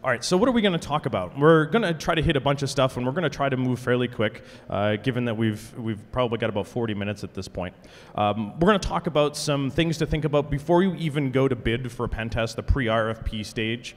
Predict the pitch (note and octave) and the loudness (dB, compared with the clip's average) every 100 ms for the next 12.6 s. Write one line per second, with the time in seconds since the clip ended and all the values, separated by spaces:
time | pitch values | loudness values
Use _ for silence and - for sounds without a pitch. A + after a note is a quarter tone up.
0 | - - - G2 G#2 C3 C#3+ D3 C#3 A#2+ | -16 -14 -4 -2 0 0 0 -2 -2 -2
1 | B2+ D3 - A2+ A2 A2 C3 B2 G#2+ G#2+ | 0 -2 -4 -6 -2 -2 0 0 -2 -4
2 | - - - - - - - - C3+ - | -6 -16 -20 -20 -20 -20 -14 -4 -4 -2
3 | C3+ C#3 C3 B2+ B2 - A#2+ A2+ A2+ A#2 | -2 0 2 2 -2 -6 -2 0 0 2
4 | - E3 E3+ C3+ B2 C#3 D3 C#3+ A#2+ C#3+ | 2 2 0 -2 -2 -2 0 0 0 -2
5 | C#3 C3+ D3 C#3+ D3 - C3+ D3 F3+ - | -6 -2 -2 0 -2 -2 -2 -2 -6 -8
6 | - A#2 G#2+ G#2+ G#2+ - - C3+ C#3 B2+ | -4 -2 0 0 0 -2 -2 -2 -2 -4
7 | A#2 - A2+ - - C#3 - - - - | -6 -4 -6 -4 -2 -2 -2 -20 -20 -20
8 | - _ - - - B2+ C3+ C#3+ B2+ - | -20 _ -20 -18 -8 -2 0 0 -4 -10
9 | - - C3 C#3 G3+ - - - - - | -20 -14 -6 -2 -2 -2 -8 -14 -20 -20
10 | - D3+ D3+ D3 E3 E3 D#3+ D3 C3 C3+ | -18 -8 -2 0 2 2 2 0 -4 -2
11 | D#3 - F3 C#3 - B2 A2+ A2+ A2+ A2 | -2 0 0 0 -2 -4 -2 0 0 -2
12 | A2+ D3+ D3 B2+ B2+ | -2 0 2 0 -2